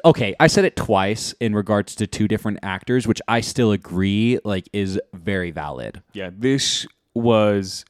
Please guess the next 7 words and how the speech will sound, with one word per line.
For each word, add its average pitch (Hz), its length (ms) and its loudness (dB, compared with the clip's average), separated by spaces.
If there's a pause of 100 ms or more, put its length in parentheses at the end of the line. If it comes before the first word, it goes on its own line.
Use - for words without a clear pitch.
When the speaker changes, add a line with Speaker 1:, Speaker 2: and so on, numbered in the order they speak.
Speaker 2:
potential 131 380 2
pre-show 110 540 -2
material. 120 760 0
We 117 120 -2
did 107 180 0
record 120 340 0
it. 117 100 -4